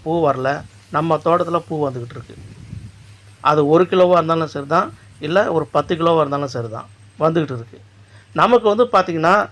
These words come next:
தொடர்ந்து வந்து பாத்தீங்கன்னா, நான் மருந்து செலவு போகி, ஆ, அப்புறம் ம-, மேன் பவர் செலவெல்லாம் போய் எனக்கு லாபம் தான். ஒரு நாள் கூட நஷ்டம்ங்கிற பேச்சுக்கு எனக்கு அடி, எனக்கு அந்த, அந்த இதுவே கிடையாது எனக்கு.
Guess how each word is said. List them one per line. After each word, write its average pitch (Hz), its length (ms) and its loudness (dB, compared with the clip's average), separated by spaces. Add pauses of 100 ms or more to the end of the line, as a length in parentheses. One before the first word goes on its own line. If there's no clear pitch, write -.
(160)
தொடர்ந்து 208 440 0
வந்து 180 180 -2
பாத்தீங்கன்னா, 165 520 -2
நான் 151 240 0
மருந்து 160 320 2
செலவு 147 380 -2
போகி, 139 460 -6 (560)
ஆ, 143 240 2
அப்புறம் 135 640 -2 (200)
ம-, 139 240 -2
மேன் 160 340 0
பவர் 147 200 2
செலவெல்லாம் 139 560 -2
போய் 139 260 -4 (280)
எனக்கு 175 300 0
லாபம் 156 440 2
தான். 131 160 -4 (1500)
ஒரு 180 180 2
நாள் 196 240 6
கூட 190 160 2
நஷ்டம்ங்கிற 165 720 0
பேச்சுக்கு 160 320 -4
எனக்கு 143 80 -4
அடி, 131 140 -2
எனக்கு 131 380 -6
அந்த, 127 260 -4 (200)
அந்த 135 240 -8
இதுவே 165 300 -2
கிடையாது 131 300 -2
எனக்கு. 117 300 -10